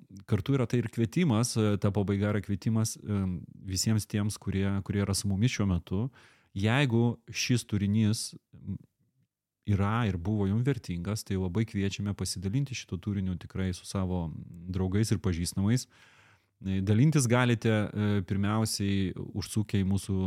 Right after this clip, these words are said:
mm, coaching taškas L T pasvirasis brūkšnys podcastas, e, paskyrą ir ten yra sudėti visi, e, ne tik šios, bet ir visų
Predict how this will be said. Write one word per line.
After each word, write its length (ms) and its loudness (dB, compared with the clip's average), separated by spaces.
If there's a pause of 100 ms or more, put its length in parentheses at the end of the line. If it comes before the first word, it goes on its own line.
(140)
mm, 420 -4
coaching 380 -2
taškas 400 -4
L 80 -4
T 240 -4
pasvirasis 560 -4
brūkšnys 480 -4
podcastas, 720 -8
e, 1040 -4
paskyrą 500 0
ir 140 -2
ten 160 0
yra 160 0
sudėti 480 -2
visi, 560 2
e, 300 -10 (180)
ne 160 0
tik 160 -8
šios, 320 -2
bet 180 -4
ir 140 -2
visų 400 -2